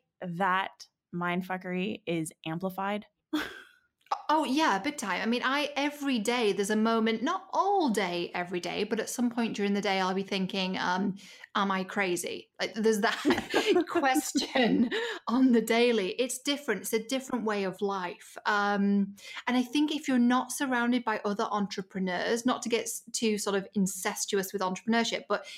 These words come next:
Speaker 2: if you don't have other entrepreneurs around you, you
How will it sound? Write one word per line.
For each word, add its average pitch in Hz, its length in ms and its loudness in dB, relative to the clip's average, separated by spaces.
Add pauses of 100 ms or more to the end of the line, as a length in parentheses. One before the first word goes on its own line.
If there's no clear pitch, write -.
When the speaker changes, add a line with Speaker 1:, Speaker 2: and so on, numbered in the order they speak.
(220)
Speaker 2:
if 240 180 0
you 233 140 6
don't 247 280 2
have 233 380 -2
other 208 220 0
entrepreneurs 202 560 -2
around 208 380 0
you, 196 120 0
you 208 180 0